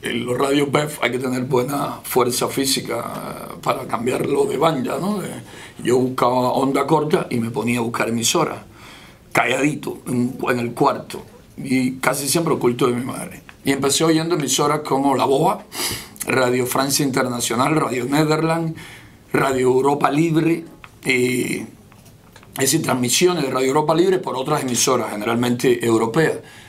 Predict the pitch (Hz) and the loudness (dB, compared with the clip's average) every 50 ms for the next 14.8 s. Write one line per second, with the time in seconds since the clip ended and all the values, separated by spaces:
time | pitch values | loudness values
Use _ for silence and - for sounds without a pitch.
0 | - - - - 131 135 131 135 131 - - 156 160 160 160 139 131 127 123 117 | -20 -20 -4 -2 -2 -2 0 -2 0 0 2 2 0 0 0 0 0 0 0 0
1 | - - 165 147 147 147 - - - - - - - - - - - - - 151 | 0 0 0 0 -2 -2 -6 -8 -12 -14 -14 -16 -16 -20 -20 -20 -18 -6 -2 -2
2 | 151 - 135 135 135 139 127 120 113 110 107 104 104 101 104 101 - - - - | 0 2 2 0 2 0 0 0 0 -2 -2 -2 -4 -6 -6 -8 -8 -10 -10 -12
3 | - - 127 139 147 156 151 - 170 156 156 156 147 143 139 131 147 175 175 - | -6 -2 2 2 4 4 4 2 2 2 2 0 0 0 0 2 4 2 2 2
4 | - - 151 175 165 165 156 143 - - 147 139 123 123 113 110 110 - 143 - | 0 -2 -4 -2 0 0 0 2 2 0 0 0 0 0 -2 -2 -2 -4 -2 0
5 | 175 151 120 123 127 123 135 135 - 123 110 113 113 - 110 - 160 - - - | 0 0 2 0 0 0 -2 0 0 0 0 -2 -6 -6 -6 -6 -6 -8 -4 -4
6 | - 104 101 107 113 101 113 - - - - 117 - - 131 127 131 113 107 131 | -4 -4 -2 -4 -4 -6 -8 -10 -16 -14 -10 -6 -4 -4 -2 0 0 2 2 2
7 | 143 139 143 135 131 131 127 120 120 117 127 120 113 - 120 113 - - - - | 0 0 0 0 0 0 0 0 0 -2 -2 -4 -4 -4 -4 -6 -6 -8 -12 -14
8 | - - - - - 139 147 160 170 165 175 175 180 170 160 151 151 147 135 127 | -12 -12 -12 -2 2 2 4 4 4 4 4 4 4 4 2 2 0 -2 -4 -4
9 | 131 123 - - 156 160 165 170 175 151 143 131 135 139 135 135 131 135 135 131 | -2 0 0 0 0 0 0 0 0 0 2 2 2 2 2 2 2 2 2 0
10 | 131 - 180 185 208 220 170 143 131 131 139 143 147 147 - 139 135 123 - - | 0 0 0 2 2 2 2 2 2 2 4 4 2 2 2 0 -2 -2 0 0
11 | - 165 - 170 160 - 165 151 151 156 151 131 123 - - 135 135 - 143 139 | 0 2 2 2 2 4 2 4 4 4 4 2 0 -2 -4 -2 0 0 2 2
12 | 143 143 143 143 165 185 180 135 127 139 143 135 - - 113 113 104 113 - - | 2 2 4 4 4 4 4 4 2 0 0 0 -2 -2 0 2 0 2 0 0
13 | 113 120 117 - - - - - - - - 139 139 - 117 - - - - - | -2 0 0 0 2 2 2 0 0 -2 -4 -2 -2 -2 2 2 2 2 2 0
14 | - 180 - 120 117 135 127 147 160 143 120 170 196 269 143 | -2 -2 -2 0 2 4 6 6 4 4 2 0 2 2 2